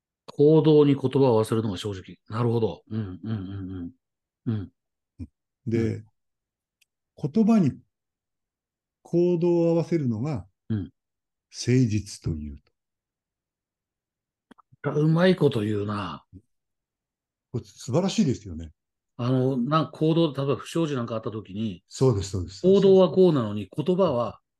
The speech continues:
Speaker 2: ああ。
Speaker 1: 綺麗なことで言い訳したりする。
Speaker 2: 言い訳したり、そういうことで、
Speaker 1: それダメよと。うん。
Speaker 2: そういうことではありませんみたいな。
Speaker 1: それは正直じゃないと。
Speaker 2: そういうことですね。
Speaker 1: うん、で、さっきの例みたいになんか人を大切にするって言葉は出てるけど、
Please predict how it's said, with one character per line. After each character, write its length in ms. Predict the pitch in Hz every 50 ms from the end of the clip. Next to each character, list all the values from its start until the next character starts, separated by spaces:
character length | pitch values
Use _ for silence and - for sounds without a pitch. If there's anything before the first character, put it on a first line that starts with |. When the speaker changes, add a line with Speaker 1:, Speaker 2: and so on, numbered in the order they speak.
| _ _ _
Speaker 2:
あ 100 | 113 104
あ。 20 |
Speaker 1:
綺 140 | 87 - 170
麗 160 | 160 151 139
な 100 | 120 110
こ 100 | 95 110
と 120 | 110 117 107
で 80 | 110
言 100 | 104 117
い 80 | 139 139
訳 200 | 139 131 - 123
し 80 | - -
た 80 | 139
り 80 | 110 98
す 140 | - - 87
る。 80 | - 98 156
Speaker 2:
言 120 | 151 156 156
い 20 |
訳 240 | 147 131 - 131 113
し 80 | -
た 80 | - 113
り、 80 | 98 92
そ 240 | - 139 139 143
う 60 | 139 139
い 80 | 135
う 20 | 131
こ 80 | 139
と 60 | 185
で、 20 | 170
Speaker 1:
そ 40 | 156
れ 40 | 151
ダ 60 | 151
メ 100 | 156 160
よ 120 | 151 123 104
と。 160 | - - - _ _ _ _ _ -
う 20 |
ん。 40 | 120
Speaker 2:
そ 160 | 120 131 127 131
う 60 | 131
い 180 | 131 127 123 120
う 160 | 117 107 101 - _ _ _ -
こ 120 | - 117
と 100 | 107 113
で 80 | 95 92
は 60 | 87
あ 20 | 85
り 80 | 92
ま 80 | 101 -
せ 140 | - 107 85
ん 40 |
み 100 | 80 76
た 120 | - 143 147
い 40 | 143
な。 160 | 139 139 - _ _ _
Speaker 1:
そ 200 | - - 151 156
れ 60 | 165
は 120 | 165 160
正 200 | 160 - 151 156
直 200 | 147 139 131 135
じ 80 | 120 113
ゃ 20 |
な 140 | 104 110 104
い 80 | 98 -
と。 180 | - - _ _ _ _ _ _ _ _ _
Speaker 2:
そ 240 | - 92 82 80 78
う 60 | 78
い 80 | 76 78
う 120 | 76 71 71 - _
こ 100 | - 110
と 100 | 101 -
で 60 | - _
す 120 | _ _ -
ね。 80 | 110 _ _ _
Speaker 1:
う 160 | - 123 123
ん、 20 | 120
で、 100 | 139 139
さ 140 | - 170 165
っ 40 |
き 100 | 165 -
の 120 | 143 131 123
例 160 | 139 139 127
み 100 | 123 117
た 80 | 113 104
い 40 |
に 40 | 107
な 60 | 113
ん 20 | 104
か 60 | 104
人 160 | - - 175
を 40 | 170
大 140 | - 170 156
切 180 | 170 175 160
に 80 | 180 175
す 120 | - 170
る 100 | 160 170 160
っ 20 | -
て 100 | - -
言 100 | - 139
葉 180 | 135 196 208 175
は 80 | 131
出 100 | 123 123
て 80 | 123 104
る 80 | -
け 100 | - 95
ど、 260 | 92 98 101 92 87